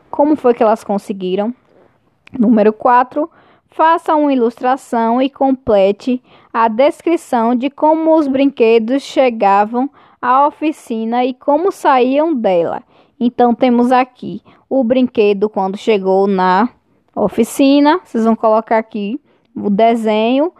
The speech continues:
e descrever em cima como foi que o brinquedo chegou. E quando ele saiu, como foi? Vocês vão desenhar também como foi que o brinquedo chegou e vão descrever nas duas linhas de cima, certo? Aí na página sete, na questão quatro.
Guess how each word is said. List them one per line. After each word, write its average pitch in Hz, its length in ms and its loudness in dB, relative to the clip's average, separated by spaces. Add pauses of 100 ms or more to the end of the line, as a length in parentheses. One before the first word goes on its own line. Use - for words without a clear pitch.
(240)
e 240 120 -2
descrever 247 640 0
em 311 140 2
cima 247 320 -2
como 254 260 -2
foi 240 300 0
que 269 180 -2
o 247 40 -2
brinquedo 233 420 -2
chegou. 269 520 -2 (320)
E 339 120 0
quando 277 300 0
ele 269 140 2
saiu, 277 460 2
como 339 300 -2
foi? 196 280 -2
Vocês 214 200 -6
vão 214 120 2
desenhar 214 500 2
também 269 360 -2
como 269 200 0
foi 247 200 -2
que - 80 -12
o 214 40 -8
brinquedo 233 420 -2
chegou 254 640 2 (500)
e 277 400 0
vão 269 220 2
descrever 247 680 0
nas 262 220 0
duas 254 260 2
linhas 254 280 0
de 294 120 -2
cima, 196 400 -4
certo? 247 400 0
Aí 202 140 2
na 214 140 0
página 220 420 0
sete, 214 460 -2
na 214 100 -4
questão 220 340 -4
quatro. - 480 -6